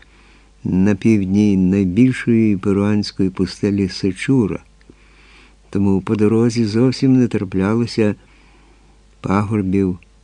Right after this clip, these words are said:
чи крутосхилів, куди вантажівка могла б і не вишкрябатися. Тьомик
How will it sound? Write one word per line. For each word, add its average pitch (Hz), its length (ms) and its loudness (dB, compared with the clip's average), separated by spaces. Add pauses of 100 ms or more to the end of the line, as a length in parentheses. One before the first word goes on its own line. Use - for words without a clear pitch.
(960)
чи 101 280 0
крутосхилів, 107 960 0 (720)
куди 95 360 0
вантажівка 98 720 2
могла 92 600 -2
б 107 140 -12 (680)
і 95 120 -2
не 107 260 0 (120)
вишкрябатися. 107 1200 -2 (1700)
Тьомик 165 500 6